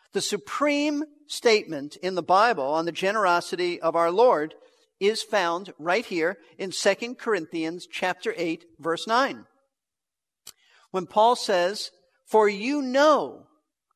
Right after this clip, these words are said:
the grace of our Lord Jesus Christ." You have to know it. If you're a believer, you know how gracious he's been. "That though he was rich, yet for your sake he became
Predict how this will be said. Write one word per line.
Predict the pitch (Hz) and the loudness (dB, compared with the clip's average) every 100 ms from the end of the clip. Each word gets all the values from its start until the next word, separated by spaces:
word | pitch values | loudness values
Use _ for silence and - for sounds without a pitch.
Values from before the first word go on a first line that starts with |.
| _ - | _ 0
the | 208 | 0
grace | - 220 214 151 - - - | 2 4 4 2 -4 -8 -4
of | 175 | 2
our | 175 | 2
Lord | 170 175 160 | 2 2 0
Jesus | - 160 - 143 | -2 -6 -6 -8
Christ." | - 151 156 | -4 -4 -4
You | 254 | -6
have | 240 285 - | -4 -4 -6
to | 226 | -6
know | 156 | -4
it. | |
If | 147 | -4
you're | 196 202 | -4 -2
a | |
believer, | 208 240 233 214 | -2 -4 -6 -8
you | 196 294 | -8 -4
know | 277 160 143 _ _ | -2 -2 -4 _ _
how | 196 | 0
gracious | 175 190 175 180 - | 2 0 0 -4 -6
he's | 160 - | -8 -6
been. | 156 165 247 - _ _ _ _ _ _ | -6 -6 -8 -14 _ _ _ _ _ _
"That | 214 202 135 | 0 0 2
though | 190 247 285 | 4 4 4
he | 240 254 | -2 -4
was | 247 208 165 | 0 0 2
rich, | 214 233 139 - - - - _ _ _ _ _ _ _ - | 4 4 2 -4 -6 -6 -12 _ _ _ _ _ _ _ -4
yet | 170 214 214 | 0 0 0
for | 190 | -8
your | 175 208 269 294 | 0 4 6 4
sake | - 175 165 - - _ _ _ | 2 2 2 -4 -14 _ _ _
he | 214 190 | -6 -4
became | 196 - 214 190 185 | -6 -2 -2 -2 -4